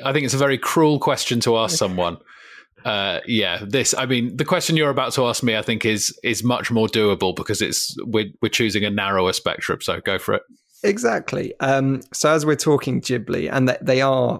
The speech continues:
Speaker 2: one of the masters of putting food on film, um, we thought we'd try and craft the perfect Ghibli menu instead. Now, th-, there are a few courses that you might normally prepare on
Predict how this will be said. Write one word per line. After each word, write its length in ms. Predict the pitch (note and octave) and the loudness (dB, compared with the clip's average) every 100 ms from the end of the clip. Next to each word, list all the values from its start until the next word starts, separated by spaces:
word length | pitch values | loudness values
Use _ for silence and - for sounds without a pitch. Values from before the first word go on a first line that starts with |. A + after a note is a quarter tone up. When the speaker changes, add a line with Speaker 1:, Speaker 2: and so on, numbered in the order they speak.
| - | -4
Speaker 2:
one 220 | B2+ B2 | -2 0
of 80 | A#2+ | 0
the 60 | |
masters 560 | G#3+ B2+ C3 - B2+ A#2 | 0 -2 -4 -6 -6 -6
of 160 | A#2+ - | -8 -4
putting 340 | B2+ - A#2 | -6 -4 -8
food 440 | - - A#2+ A#2+ - | -6 -2 -2 -2 -6
on 240 | A#2+ A#2 | -6 -8
film, 520 | - B2+ A2+ - - - _ _ | -4 -4 -4 -6 -10 -12 _ _
um, 440 | A#2 A#2 A2+ A2+ - | -2 0 -2 -6 -6
we 100 | B2 | -4
thought 160 | C3 | -2
we'd 140 | A#2+ A#2+ | -2 -4
try 200 | - A#2 | -4 -4
and 80 | A#2 | -4
craft 340 | B2+ B2+ B2+ | -4 -4 -6
the 60 | B2+ | -12
perfect 460 | - A#2 A#2+ - - | -4 -4 -4 -12 -4
Ghibli 420 | B2 - G#2+ - | -4 -2 -8 -10
menu 480 | G#2 G#2 G#2 G#2 A#2+ - | -10 -10 -10 -10 -12 -10
instead. 640 | A2+ A#2+ - - - C3 - _ - _ - | -8 -6 -6 -6 -10 -14 -20 _ -20 _ -2
Now, 160 | C3 | 2
th-, 140 | C3+ C#3 | 2 2
there 220 | A#2+ D3+ | 4 4
are 180 | F3+ F3+ | 4 2
a 40 | |
few 280 | D3+ - D3+ | 0 2 2
courses 460 | C#3+ C#3 B2+ C#3 A#2+ | 4 0 2 -2 -2
that 120 | - | -2
you 140 | C3+ | 2
might 240 | B2+ B2 - | 2 2 2
normally 360 | B2+ B2 A#2+ | 0 2 0
prepare 580 | B2 A#2 B2+ A#2+ A#2 - - | -2 -2 0 0 0 -4 -2
on 420 | B2 A#2 A#2 - | 0 0 -2 -6